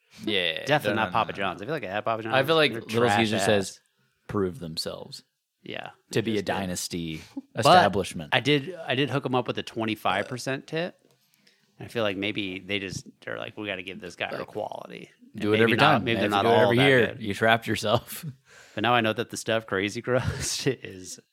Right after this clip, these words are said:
Speaker 2: hella good.
Speaker 1: It's worth twenty-five percent.
Speaker 2: Get some crazy sauce on the side,
Speaker 1: Oh my
Speaker 2: dude.
Speaker 1: God. The crazy sauce with the crazy bread and
Speaker 2: <laughs> Yeah.
Speaker 1: the crazy crust. Dude, that shit was crazy.
Speaker 2: <laughs>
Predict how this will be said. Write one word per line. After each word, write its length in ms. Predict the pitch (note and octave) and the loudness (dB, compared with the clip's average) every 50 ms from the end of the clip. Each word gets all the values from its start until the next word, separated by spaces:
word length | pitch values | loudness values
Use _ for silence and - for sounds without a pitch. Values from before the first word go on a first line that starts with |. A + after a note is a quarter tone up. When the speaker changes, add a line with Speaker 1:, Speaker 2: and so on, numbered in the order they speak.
| _ _ _ | _ _ _
Speaker 2:
hella 460 | - - - A2+ G2+ G2 G#2 G#2+ G#2+ G#2 | -16 -10 -8 -8 -6 -6 -8 -8 -10 -8
good. 100 | G2 G2 | -4 -2
Speaker 1:
It's 180 | A2 G#2 G2+ G#2+ | -2 -2 -2 -2
worth 300 | G#2+ G2 F2+ F2+ G2+ - | -4 -2 -2 -4 -4 -8
twenty-five 600 | - G2+ G#2 F#2+ G2 G2+ A2 A2+ B2 C3 B2 - | -10 -10 -8 -8 -8 -4 -2 -2 -2 -2 -4 -6
percent. 440 | C3+ C3+ C#3+ B2+ - D3+ D3+ D3+ | -6 -6 -6 -6 -8 -8 -6 -4
Speaker 2:
Get 100 | - A#2 | -4 -4
some 120 | A2+ B2 A#2 | -2 -2 -2
crazy 340 | A2+ G#2+ G2+ G2+ G2 G#2+ G#2 | 0 0 0 0 0 -2 -4
sauce 320 | - A2 A2 A#2 A2+ - | -2 0 2 2 0 0
on 100 | A#2+ A2 | -2 -2
the 100 | G#2 F#2+ | -4 -6
side, 220 | F#2 - G2 G2 - - - - - | -8 -6 -6 -6 -6 -8 -10 -8 -4
Speaker 1:
Oh 240 | - G2 F#2+ F#2 F#2+ | -2 -2 0 2 2
my 80 | D#3+ | 2
Speaker 2:
dude. 80 | D3+ D#3+ | 2 2
Speaker 1:
God. 140 | E3+ F#2 F#2+ | -2 -2 -2
The 80 | G2+ G#2 | -2 -4
crazy 340 | - G#2 A2 A2 A2 A2+ | -2 0 0 0 0 -2
sauce 260 | A2+ - A2+ A2+ A2+ - | -2 0 0 0 0 -2
with 80 | A#2 F#2+ | -6 -10
the 60 | G#2+ | -8
crazy 360 | - F#2+ G2+ G#2 G2+ G2+ G2 | -4 -4 -4 -4 -4 -6 -10
bread 540 | F#2 F2+ D#2+ F2+ G2 G2 G2+ G#2 G#2 G#2+ G#2 | -8 -6 -2 0 2 2 4 2 2 2 0
and 120 | G#2+ A2 - | -2 -6 -8
Speaker 2:
<laughs> 80 | B2+ - | -6 -2
Yeah. 100 | A#2 B2 | 0 0
Speaker 1:
the 60 | B2 | 2
crazy 280 | G#2+ G#2+ A2 G#2 A2 G2 | 2 2 0 0 -2 -6
crust. 440 | - - - F#2+ F#2 A2 - - - | -8 -6 -4 -2 -2 -2 -4 -2 0
Dude, 160 | A#2+ G#2+ G2+ | 0 2 2
that 120 | G#2+ A#2+ | 2 0
shit 140 | - B2+ A2+ | -2 -4 -4
was 140 | G2+ F#2 - | -6 -8 -10
crazy. 460 | - F2+ E2 D#2 F2 F2 A2 A#2 A#2 - - - - | -10 -10 -10 -10 -12 -16 -16 -18 -14 -14 -8 0 0
Speaker 2:
<laughs> 160 | C#3+ - | 0 0